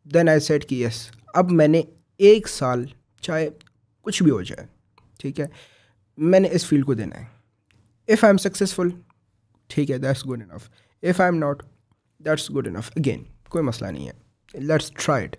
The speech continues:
at least try it। तो वो फिर मैंने एक माइंड मैपिंग वैसे की थी। उसके बाद वालिद साहब का बड़ा प्रेशर था मुझ पे। He still want me to be a C S S officer, so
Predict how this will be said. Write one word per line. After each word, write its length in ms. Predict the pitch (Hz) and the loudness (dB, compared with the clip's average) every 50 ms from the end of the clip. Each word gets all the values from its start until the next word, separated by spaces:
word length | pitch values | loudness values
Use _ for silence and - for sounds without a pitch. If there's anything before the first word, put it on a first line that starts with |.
| _ - | _ 2
at 100 | 185 190 | 2 4
least 220 | 214 226 208 - | 4 4 2 4
try 260 | - - 127 - - | 2 0 0 -2 -2
it। 60 | - - - _ _ _ _ _ _ _ _ _ _ _ | -8 -16 -20 _ _ _ _ _ _ _ _ _ _ _
तो 500 | 143 143 139 135 127 123 120 - - 156 - _ _ _ - | -4 -2 -2 -2 -2 -4 -6 -6 -8 -12 -16 _ _ _ -8
वो 260 | 170 165 165 208 220 202 | -2 4 6 6 6 6
फिर 140 | 180 185 | 6 4
मैंने 240 | 156 156 160 175 185 | 2 4 4 2 4
एक 180 | 180 196 180 175 | 4 2 4 4
माइंड 320 | 175 170 175 196 208 202 | 4 6 8 8 8 8
मैपिंग 380 | 190 175 165 170 175 175 165 151 - - 156 | 6 6 4 4 2 0 0 -2 -6 -8 -6
वैसे 260 | 156 147 - 156 143 | -4 -4 -4 -4 -6
की 140 | - 123 120 | -6 -8 -8
थी। 260 | - 113 107 117 123 - _ _ - - _ _ _ _ _ _ _ _ _ _ _ _ _ _ _ _ _ _ - | -6 -8 -8 -8 -12 -18 _ _ -20 -20 _ _ _ _ _ _ _ _ _ _ _ _ _ _ _ _ _ _ -8
उसके 200 | 147 - - 165 | -4 0 0 2
बाद 280 | 139 135 131 131 - - - _ - | 2 2 0 -2 -4 -8 -18 _ -6
वालिद 220 | 156 160 170 175 | 0 2 4 4
साहब 180 | 170 - 156 147 | 4 4 2 0
का 80 | 151 156 | 0 0
बड़ा 160 | 139 147 139 | 0 0 0
प्रेशर 300 | - 135 120 - 120 113 | 0 -2 -4 -4 -4 -6
था 100 | - 107 | -6 -6
मुझ 160 | 107 104 - - - | -8 -8 -8 -8 -10
पे। 100 | - 113 113 - _ _ _ _ _ _ _ _ _ _ - 120 - _ _ - 175 | -10 -10 -12 -18 _ _ _ _ _ _ _ _ _ _ -20 -20 -20 _ _ -6 -2
He 160 | 175 170 170 - | -2 -2 0 0
still 180 | - 165 151 | 2 4 4
want 240 | 147 147 143 139 139 | 4 4 2 2 0
me 400 | 147 143 143 147 151 151 147 147 | 2 4 4 6 6 4 4 2
to 60 | 139 127 | 2 2
be 160 | 135 131 131 | 2 2 2
a 20 | 123 | 0
C 240 | - - 135 135 127 | -2 -2 -2 -2 -2
S 100 | - 139 | 0 -2
S 160 | 127 - - - - | -4 -4 -6 -6 -6
officer, 320 | 117 - 123 - - 113 | -6 -4 -4 -4 -4 -4
so 500 | 110 - - 113 113 113 110 110 110 107 | -6 -6 -6 -6 -6 -4 -4 -6 -6 -8